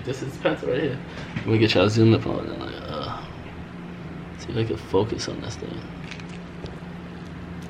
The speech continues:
Uh, yeah, so this is the pencil. There you go. This is Supreme pencil.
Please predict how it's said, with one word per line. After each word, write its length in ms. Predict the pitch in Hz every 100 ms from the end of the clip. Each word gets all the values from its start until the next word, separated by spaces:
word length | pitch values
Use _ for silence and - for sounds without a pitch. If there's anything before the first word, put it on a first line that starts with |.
| - - - - - - - - - - -
Uh, 800 | 135 147 - 123 117 127 123 131 - - - - - - - - - - - - -
yeah, 160 | 110 98
so 160 | 107
this 200 | 107 110
is 100 | 131
the 60 | 127
pencil. 520 | - 101 107 117 113
There 260 | 87 113 101
you 80 | 92
go. 340 | 87 90 110 - - - - -
This 180 | 113 113
is 100 | 110
Supreme 300 | - 113 110
pencil. 580 | 101 107 110 104 107